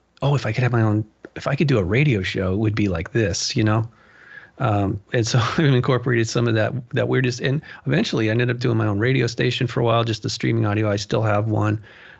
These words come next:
Uh, it's, it's, it's more of a hobby, but it's all, all, like, over eight hundred hours of archived sh-, shows that I've done in the past, including stuff I've done with George Noory. Um, I, and in fact, I gotta back up here for, I, in case I didn't tell you this. The reason I'm even hosting the show at all,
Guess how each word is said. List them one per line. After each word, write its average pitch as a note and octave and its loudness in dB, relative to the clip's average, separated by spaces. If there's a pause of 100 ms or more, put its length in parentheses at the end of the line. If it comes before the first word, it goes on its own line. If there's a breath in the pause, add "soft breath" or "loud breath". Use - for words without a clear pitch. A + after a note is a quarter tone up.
Uh, G#2 -2
it's, A#2 -4
it's, C3+ 0
it's C3 0
more B2 2
of G#2+ 2
a G#2 0
hobby, A2+ 0 (300)
but A#2+ 0
it's A2 -2
all, A2 0
all, A2+ -2
like, A2 -4
over A2 0
eight A2 2
hundred A2 2
hours G#2 0
of G#2+ -4
archived G#2 -2
sh-, - -8
shows A2+ -2
that B2 0
I've G#2+ -2
done B2 0
in A2+ 0
the A2 0
past, A2+ 0
including A3+ 2
stuff F3 -2
I've D3 0
done C#3 0
with C3 0
George B2 -2
Noory. A2+ -2 (600 loud breath)
Um, G#2+ -2 (220)
I, - -4
and C#3+ 0 (200)
in C3+ 2
fact, C#3 0
I C3 0
gotta C3 2
back C3 -2
up A#2 -2
here A2 -2
for, - -6
I, A#2+ 0
in A#2 -2
case C3 -2
I C3 0
didn't G#2+ 0
tell A2+ 0
you G#2+ 2
this. G2 -6 (480 loud breath)
The B2+ 2
reason D3 2
I'm B2 2
even B2 2
hosting B2+ 2
the C3+ 4
show A#2 0
at A2+ 0
all, A2+ 0